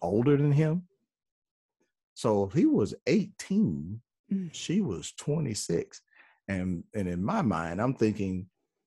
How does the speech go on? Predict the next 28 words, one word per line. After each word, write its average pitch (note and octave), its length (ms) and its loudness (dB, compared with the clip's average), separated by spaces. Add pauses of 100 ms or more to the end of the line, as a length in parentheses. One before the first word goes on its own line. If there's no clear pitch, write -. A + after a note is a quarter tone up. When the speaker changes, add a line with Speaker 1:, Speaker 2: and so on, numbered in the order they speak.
(100)
Speaker 1:
you D3 60 0
know, D3 180 4
a E2 40 0
lot C3 240 2
of A#2+ 80 -2
guys A2 340 0
at F#2 100 -4
that G2+ 160 0
age F2+ 200 -2
would D#2+ 120 -12
think F2+ 200 -4
he A2 100 0
was D2 160 -8
extremely G#2 720 0
lucky. E2 480 -8 (500)
Speaker 2:
Mm-hmm. E3+ 140 2
Speaker 1:
But G2+ 140 0
without G#2+ 480 0
wise G#2+ 480 0
counsel G#2 520 -4
from D2+ 280 -10
an C2 100 -14
involved F#2+ 640 -2
father F#2+ 480 -2
or C#2+ 80 -8
father F2+ 460 -4
figure F#2+ 720 -4
or D2 100 -10